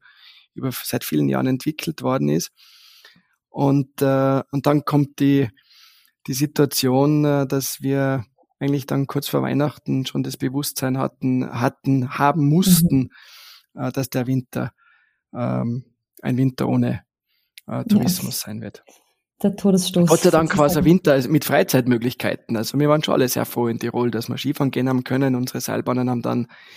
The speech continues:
Speaker 1: unglaublichen Job gemacht, äh, wirtschaftlich, äh, überhaupt nicht, äh, zufriedenstellend natürlich, aber dass die,
Speaker 2: Mhm.
Speaker 1: dass das Angebot, Wintersport zu machen, draußen zu sein, äh, vom,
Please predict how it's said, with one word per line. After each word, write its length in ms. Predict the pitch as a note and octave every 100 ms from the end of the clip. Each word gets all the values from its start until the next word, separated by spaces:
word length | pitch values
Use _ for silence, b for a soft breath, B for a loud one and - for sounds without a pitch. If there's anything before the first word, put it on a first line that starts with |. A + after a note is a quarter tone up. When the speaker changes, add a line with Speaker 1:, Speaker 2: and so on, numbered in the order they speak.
| B B B B
Speaker 1:
unglaublichen 640 | - D3 B2 A2 A2+ - A#2+
Job 260 | A#2 - -
gemacht, 360 | A#2 - -
äh, 320 | A#2 A#2 A#2 B2 b b b b _
wirtschaftlich, 760 | C3+ - B2+ - C3 B2+ - B2+
äh, 500 | A#2+ A2+ A#2 A2 -
überhaupt 460 | A#2+ B2 C3+ -
nicht, 240 | D3 C#3 -
äh, 300 | C3 B2 B2
zufriedenstellend 800 | - - C#3+ D3+ - C3+ C3+ -
natürlich, 540 | C3 B2+ C#3 C#3+ -
aber 180 | C3 B2+
dass 140 | - F3
die, 180 | D#3+
Speaker 2:
Mhm. 60 | D#3
Speaker 1:
dass 160 | C3 -
das 160 | B2+
Angebot, 680 | - C#3 D3+ - B2+ B2+ - B B B B B B B B
Wintersport 600 | - D#3 D#3+ - C#3 C3+
zu 80 | -
machen, 460 | B2+ A2 - B2 B2+
draußen 400 | A#2+ B2+ - C3+
zu 100 | B2+
sein, 460 | - B2 A#2 A#2
äh, 280 | A#2 A#2 A#2
vom, 380 | A#2 C3 B2+